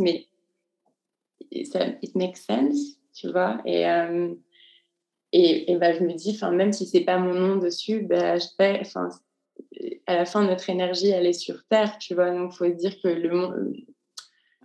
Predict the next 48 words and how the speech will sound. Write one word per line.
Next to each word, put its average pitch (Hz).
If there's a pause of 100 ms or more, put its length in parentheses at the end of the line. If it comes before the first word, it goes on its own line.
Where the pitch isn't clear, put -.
(520)
la 170
vie 190
est 190
plus 208
grande 190
un 170
peu 175
que 175
nous, 202
tu -
vois. 170
C'est, 180
c'est 175
là, 185
ce 185
côté 190
où 185
on 175
peut 175
être, 156
euh, 156
le, 151
la -
hyper 226
grande 196
version 185
de 175
soi 208
et 180
en 165
même 165
temps 214
se 214
laisser 190
complètement 202
porter 190
par 180
l'univers, 190
du -
coup, 202
tu 202
vois. 190 (540)
Un 98
peu -
ce -
lâcher 190
prise, 202
euh, 180